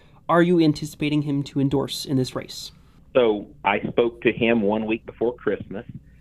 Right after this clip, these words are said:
Speaker 2: Uh, yes, we did talk about the endorsement. Um, he is, uh, we, we are definitely on his radar.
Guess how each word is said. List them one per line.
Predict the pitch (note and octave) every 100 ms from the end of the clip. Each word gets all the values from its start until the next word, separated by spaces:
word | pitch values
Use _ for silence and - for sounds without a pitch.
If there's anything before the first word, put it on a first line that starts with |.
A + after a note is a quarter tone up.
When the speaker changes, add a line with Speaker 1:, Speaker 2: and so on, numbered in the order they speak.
| - -
Speaker 2:
Uh, | A2 F#2+ F2+ E2+ - -
yes, | F2+ G2 G#2+ - - -
we | - F#2+
did | F2+ G2+ -
talk | - G#2 -
about | G2 G#2+
the | G2
endorsement. | A2+ A#2 G2+ F#2+ G#2+ B2 - - - - -
Um, | G2+ F#2 F#2 F#2 - - - - - -
he | A#2+ G#2+ G2+
is, | G2+ G#2+
uh, | G#2+ G#2+ -
we, | G#2 G2+
we | G#2+ A2
are | G#2+ G#2
definitely | G2 G#2 - A2+ A2 A2
on | G#2+ A2
his | B2 -
radar. | G#2+ F#2 F2+ F2+ -